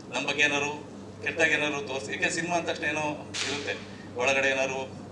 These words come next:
ನಮ್ಮ ಬಗ್ಗೆ ಅವರ ಒಂದು ಘನತೆಗೆ ಧಕ್ಕೆ ಬರೋ ರೀತಿ ಏನಾದ್ರು ಮಾಡ್ಬೋದಾ ಅಂತ, ಆ ಥರದನ್ನೆಲ್ಲ ಯೋಚನೆ ಮಾಡಿನೇ ಕಂಪ್ಲೀಟ್ ಆಗಿ ಚಿನ್ಮಯರಾಮ್ ಸರ್ ಅದ್ರ ಬಗ್ಗೆ ತುಂಬಾನೇ ಕಾಳಜಿ ಇಟ್ಕೊಂಡು ಎಲ್ಲೂ ಸಹ ಯಾರಿಗೂ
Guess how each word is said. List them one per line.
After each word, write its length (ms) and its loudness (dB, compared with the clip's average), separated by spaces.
ನಮ್ಮ 140 -6
ಬಗ್ಗೆ 260 2
ಅವರ 120 2
ಒಂದು 320 -6
ಘನತೆಗೆ 520 2
ಧಕ್ಕೆ 200 4
ಬರೋ 220 0
ರೀತಿ 220 -2
ಏನಾದ್ರು 260 0
ಮಾಡ್ಬೋದಾ 480 2
ಅಂತ, 120 -6
ಆ 80 6
ಥರದನ್ನೆಲ್ಲ 560 2
ಯೋಚನೆ 440 2
ಮಾಡಿನೇ 340 0
ಕಂಪ್ಲೀಟ್ 440 -2
ಆಗಿ 180 2
ಚಿನ್ಮಯರಾಮ್ 400 0
ಸರ್ 140 -4
ಅದ್ರ 240 0
ಬಗ್ಗೆ 220 -2
ತುಂಬಾನೇ 760 -2
ಕಾಳಜಿ 240 0
ಇಟ್ಕೊಂಡು 460 -2
ಎಲ್ಲೂ 540 0
ಸಹ 540 2
ಯಾರಿಗೂ 600 4